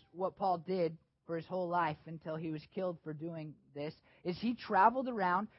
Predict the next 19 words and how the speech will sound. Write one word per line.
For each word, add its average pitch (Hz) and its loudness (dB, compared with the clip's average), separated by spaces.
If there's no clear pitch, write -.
from 185 -4
one 220 4
city 214 0
to 214 -2
another. 170 -2
He 220 -2
would 202 -2
stop 254 8
in 233 2
at 226 0
the 208 -4
Jewish 208 -2
synagogue, 208 4
basically 226 0
like 208 4
their 214 2
church. 208 -4
He 226 0
would 202 2